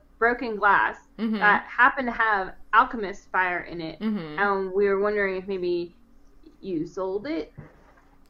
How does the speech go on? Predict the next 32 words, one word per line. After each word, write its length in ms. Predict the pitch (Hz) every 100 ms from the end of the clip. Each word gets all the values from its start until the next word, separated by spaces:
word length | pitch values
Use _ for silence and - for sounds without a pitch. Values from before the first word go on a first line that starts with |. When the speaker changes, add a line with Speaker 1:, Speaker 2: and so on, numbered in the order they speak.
| _ _ - - - 247
Speaker 2:
I 160 | 285
mean, 380 | 269 262 240 220
uh, 400 | 208 185 175 170 170
that's, 340 | 190 233 - - - - - -
that's 180 | 233 220
a 40 |
pretty 340 | 202 254 220 - _ - - - _
good 240 | 151 165 -
possibility, 600 | 220 226 196 233 240 190
I 180 | 165
guess. 380 | 175 196 254 214
I 160 | 196 196
sell 440 | - 208 214 208
a 40 | 180
lot 200 | 214 208
of 160 | 180
alchemist 480 | - 202 214 190 -
fire 440 | 233 214 208 202 - - _ _
in 200 | 202 196
this 180 | 190 190
city. 400 | 240 240 226 233
Um, 220 | 190 180
I'm 120 | 196
assuming 360 | 190 240 226 214
you 80 | 208
found 280 | 214 208 202
the 60 |
glass 420 | 196 208 214 - 190
here 320 | 202 220 226
in 260 | 220 220
the 80 | 202
city? 300 | 175 175 302